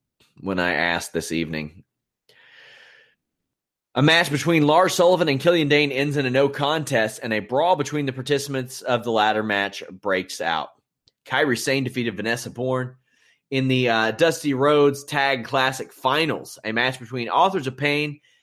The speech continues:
and Roderick Strong, uh, and Pete Dunne ends in a no contest when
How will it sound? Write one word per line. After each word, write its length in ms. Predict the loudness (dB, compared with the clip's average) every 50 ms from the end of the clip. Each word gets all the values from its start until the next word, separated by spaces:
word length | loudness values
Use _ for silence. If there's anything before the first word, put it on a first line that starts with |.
| _ _ -6
and 240 | -4 -4 -4 -2 0
Roderick 440 | 2 4 4 4 2 0 -2 -2 -2
Strong, 760 | -6 -6 -2 0 2 2 2 4 2 2 0 0 -6 -10 _ _ _
uh, 300 | -4 -2 0 0 -2 -2 -4
and 160 | -4 -6 -4 -4
Pete 200 | -6 -6 -2 0
Dunne 360 | 0 0 0 0 -4 -6 _ _ _ _ _ _ _ _ _ _ _ _ _ _ -2
ends 240 | 0 0 0 2 0
in 80 | 0 2
a 20 |
no 160 | 4 4 4
contest 560 | 2 0 0 0 0 2 2 2 0 0 -4
when 220 | -6 -6 -6 -6